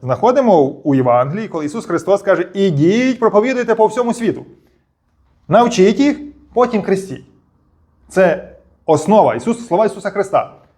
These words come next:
Не локальна церква, а всесвітня церква має бути. Це перше. Сьомий вірш. «І говорив він гучним голосом: Побійтеся Бога і віддайте славу йому, бо настав час суду його. Поклоніться тому, хто створив небо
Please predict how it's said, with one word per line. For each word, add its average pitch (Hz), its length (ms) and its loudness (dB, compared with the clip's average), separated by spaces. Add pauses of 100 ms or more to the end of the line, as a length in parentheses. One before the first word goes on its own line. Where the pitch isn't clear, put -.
(120)
Не 151 280 4
локальна 202 460 4
церква, 208 440 -2 (240)
а 160 100 -2
всесвітня 165 500 -4
церква 123 300 -4
має 120 200 -2
бути. 113 260 -12 (480)
Це 190 140 2
перше. 139 380 -2 (360)
Сьомий 196 340 2
вірш. - 260 -6 (920)
«І 143 80 4
говорив 147 300 4
він 160 100 2
гучним 156 300 0
голосом: 135 420 0 (360)
Побійтеся 196 640 2
Бога 196 440 4 (300)
і 170 100 -2
віддайте 165 440 2
славу 143 340 2
йому, 120 300 -6 (240)
бо 151 180 0
настав 202 520 2
час 185 300 -2
суду 214 260 2
його. 123 220 2
Поклоніться 175 720 0
тому, 208 380 2
хто 185 220 -2
створив 175 320 -2
небо 226 460 0